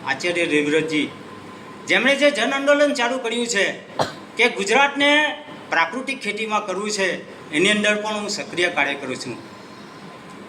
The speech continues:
વાત એમ છે કે આ ગાય આધારિત પ્રાકૃતિક ખેતી,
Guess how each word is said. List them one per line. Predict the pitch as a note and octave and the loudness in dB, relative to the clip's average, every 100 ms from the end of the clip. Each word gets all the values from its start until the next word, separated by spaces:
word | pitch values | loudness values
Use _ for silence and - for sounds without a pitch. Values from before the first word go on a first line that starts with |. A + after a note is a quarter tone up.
| - - | -16 -6
વાત | D3 A3+ C#4 B3 | 6 6 6 2
એમ | A#3+ | 0
છે | A#3+ F#3+ G3 - - - - - - - - - - - - | 0 0 0 -6 -14 -18 -18 -18 -18 -18 -18 -18 -18 -16 -2
કે | B3 | 0
આ | A3 | 2
ગાય | F3 A#3+ | 4 4
આધારિત | A#3+ A3+ A#3+ B3 - - - | 4 4 2 0 -6 -12 2
પ્રાકૃતિક | D#3+ D#3+ A3 A3+ - | 2 2 -4 -4 0
ખેતી, | F#3+ F#3 G3 | 0 2 -2